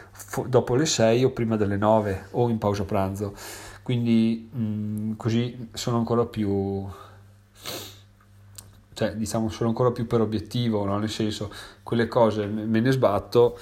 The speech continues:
cioè il capo sa che se ne può sbattere, sa che le faccio,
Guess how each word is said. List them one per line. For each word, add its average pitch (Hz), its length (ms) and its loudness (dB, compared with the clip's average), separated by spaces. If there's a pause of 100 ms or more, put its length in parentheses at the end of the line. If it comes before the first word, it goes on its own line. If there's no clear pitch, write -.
(260)
cioè 123 140 -4
il 113 80 -2
capo 110 300 -2
sa 120 160 -6
che 123 100 -10
se - 140 -8
ne 113 100 -6
può 123 160 -8
sbattere, 117 640 -2
sa 107 280 0
che 98 380 -2 (460)
le 120 120 4
faccio, 117 680 0